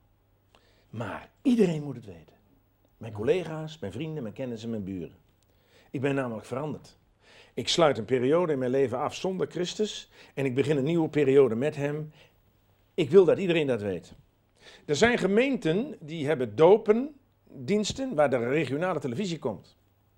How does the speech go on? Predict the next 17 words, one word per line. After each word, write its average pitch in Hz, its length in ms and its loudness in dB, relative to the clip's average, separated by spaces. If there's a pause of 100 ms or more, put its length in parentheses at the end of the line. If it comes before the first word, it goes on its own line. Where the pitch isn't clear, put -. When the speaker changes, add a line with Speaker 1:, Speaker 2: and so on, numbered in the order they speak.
(420)
Speaker 1:
Die - 120 -10
betalen 139 440 -2
daarvoor, 143 460 -4
al 113 120 -4
of 101 140 -6
niet, - 360 -10
omdat 98 220 -10
het 87 100 -16
toch 101 160 -4
wel 95 140 -8
een 95 60 -8
happening 139 360 -8
is, 233 240 -10 (100)
happening 139 360 -8
is. 214 120 -8 (320)
Die 160 140 -6
staan 269 580 0